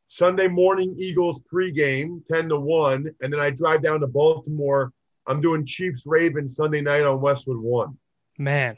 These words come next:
Speaker 1: So fired up for the triple header. And, uh, yes, you gotta follow me on social media at Ross Tucker N F L. I always show the press box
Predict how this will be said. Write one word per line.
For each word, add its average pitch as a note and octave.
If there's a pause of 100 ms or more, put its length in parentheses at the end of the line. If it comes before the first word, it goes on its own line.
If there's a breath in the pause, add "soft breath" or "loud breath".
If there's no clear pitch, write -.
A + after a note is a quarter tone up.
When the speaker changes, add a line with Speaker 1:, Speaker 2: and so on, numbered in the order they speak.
(140)
Speaker 1:
So D3
fired F#3
up F#3
for F3
the F3
triple D#3+
header. D3 (460)
And, C#3
uh, C3
yes, D3+
you C3
gotta F#3
follow G#3
me G3
on F#3+
social F3+
media F3+
at E3
Ross F3+
Tucker F3
N E3
F C3+
L. D3+ (260)
I C3
always E3+
show G3+
the G3
press F3+
box E3+